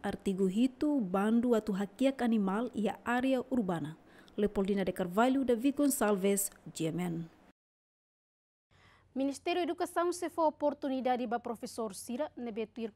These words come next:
Speaker 2: curso português atu hanoring ia escola café.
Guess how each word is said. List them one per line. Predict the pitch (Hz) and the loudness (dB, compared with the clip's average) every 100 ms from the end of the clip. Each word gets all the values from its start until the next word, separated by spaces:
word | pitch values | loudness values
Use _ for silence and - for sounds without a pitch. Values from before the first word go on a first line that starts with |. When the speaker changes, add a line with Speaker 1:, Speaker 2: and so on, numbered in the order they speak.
| _ | _
Speaker 2:
curso | 330 - 339 | -10 -8 -12
português | - 349 294 220 254 - - - _ | -6 -6 -4 -2 -2 -4 -14 -20 _
atu | 277 302 359 339 | -4 -2 -6 -4
hanoring | 285 240 262 311 302 | -4 -4 -4 -6 -6
ia | 269 254 | -6 -6
escola | 226 - 247 262 269 262 - | -8 -12 -6 -2 -2 -4 -4
café. | 262 - 208 180 | -4 -4 -10 -10